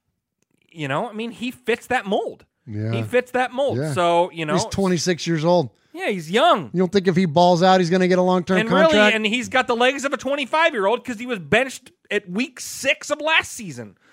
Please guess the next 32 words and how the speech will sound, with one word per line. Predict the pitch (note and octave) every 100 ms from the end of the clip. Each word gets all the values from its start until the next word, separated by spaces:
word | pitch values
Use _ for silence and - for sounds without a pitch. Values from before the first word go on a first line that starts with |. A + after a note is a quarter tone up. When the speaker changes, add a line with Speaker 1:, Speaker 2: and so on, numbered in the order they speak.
| _
Speaker 1:
So | - A3+
he's | A#3 C#4+
got | C4+ D4
fresh | - B3+ B3+ B3
legs. | C#4 B3+ C3 - _ _
So, | _ A3 A3 G#3+ - _ _ - - -
I | -
don't | B3+ A3+
know, | A#3
man. | F3 D3+ E3 F3
I | D#3
mean, | D#3 D#3 D#3 _ _ _ _ _ _ _ _ _ _
I | D3 D3
don't | G2+
know. | _ _ _ _ _ _ _ _ _ _ _ -
Speaker 2:
I |
don't | D#3
know, | G3 F3+
man. | F3 F3
It's, | F3 -
it's | G3+ -
crazy, | A3+ A3 F#3+ F3
and | E3
it's, | F3+ F3
you | G3+
know, | F#3+
it's | F#3
a | D3
good | A3 F3+
problem | A3 G#3 G3+
to | F#3
have. | E3+ F3 E3+ D3+